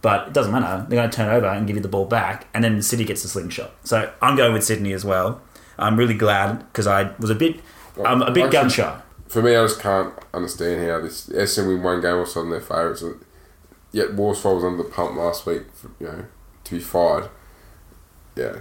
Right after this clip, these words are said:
Speaker 2: baffling, and yeah, I'd, I'll be taking Sydney to win.
Speaker 1: Will you be taking Sydney to make finals? They've gone six from seven now.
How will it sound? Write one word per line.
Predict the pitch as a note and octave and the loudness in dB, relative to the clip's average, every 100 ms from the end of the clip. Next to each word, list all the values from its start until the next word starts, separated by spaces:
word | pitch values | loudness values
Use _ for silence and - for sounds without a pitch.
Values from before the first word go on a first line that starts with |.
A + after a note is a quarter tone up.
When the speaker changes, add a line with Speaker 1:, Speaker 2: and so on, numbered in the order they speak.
| - | -2
Speaker 2:
baffling, | G2 - F#2 E2+ | 0 0 -2 -2
and | E2 - - - - | -4 -8 -14 -20 -16
yeah, | D2 - | -8 -6
I'd, | - - - - | -8 -10 -20 -6
I'll | E2+ E2+ | -4 -2
be | |
taking | E2 E2 D#2+ D2+ | -4 -4 -4 -6
Sydney | - D#2+ D#2+ D#2+ | -6 -6 -8 -8
to | - | -10
win. | D#2+ D#2+ D#2 - - - - - - - - _ _ _ | -6 -8 -10 -18 -20 -20 -20 -20 -20 -20 -20 _ _ _
Speaker 1:
Will | A2+ A#2 | 0 2
you | A#2 | 2
be | |
taking | A#2 A2+ | 2 0
Sydney | F#2+ A2 | 0 -4
to | G2 | -4
make | F2 | -6
finals? | - F#2+ F#2 - - - _ _ _ _ _ _ - _ _ - | -6 -4 -6 -10 -20 -20 _ _ _ _ _ _ -20 _ _ -4
They've | G2+ | 2
gone | A#2+ A2 | 4 4
six | A2 - C3+ - | 2 0 -2 -2
from | B2 G#2+ | 0 0
seven | - A#2 G2 F2 | 0 0 -2 -6
now. | D#2+ F#2+ | -8 -12